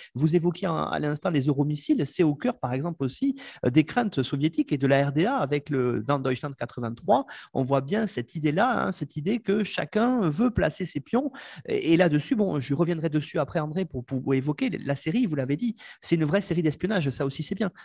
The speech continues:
Mais parlez-nous d'abord peut-être de cette tension, euh, liée au recours, euh, à nouveau aux armements qui reviennent sur le premier plan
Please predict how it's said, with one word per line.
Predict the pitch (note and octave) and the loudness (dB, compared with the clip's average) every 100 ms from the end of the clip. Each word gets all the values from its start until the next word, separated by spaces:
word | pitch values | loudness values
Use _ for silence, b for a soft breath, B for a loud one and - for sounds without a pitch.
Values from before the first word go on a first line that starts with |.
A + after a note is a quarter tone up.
| - | -8
Mais | - _ _ _ _ - D4 _ | -8 _ _ _ _ -18 -18 _
parlez-nous | - A3 C4 | 2 2 2
d'abord | A#3 F3+ G3+ | 0 2 0
peut-être | F3+ G3 E3 | -2 -2 -2
de | |
cette | - D3 C#3 | -4 -8 -2
tension, | F3+ F3 - A#3 A#3+ B B - | -2 0 -2 -2 -4 B B 0
euh, | C3+ | 2
liée | C3 C#3+ A3 | 2 2 4
au | F#3 | 4
recours, | C3+ F#3 - A3 F#3+ | 6 2 2 -2 0
euh, | D3 C3+ C3+ | 2 2 2
à | B2+ - D3 | 0 0 2
nouveau | E3 D#3+ | 0 2
aux | A3 C#3 | 0 2
armements | E3+ E3 D#3+ E3+ G#3 | 0 0 0 -2 -4
qui | - | -4
reviennent | C#3 - G#3 E3 F#3+ | -4 2 2 4 -2
sur | F#3 D#3 | -2 -2
le | |
premier | C#3+ D#3 D3 | -2 0 0
plan | D3 F3+ | 2 0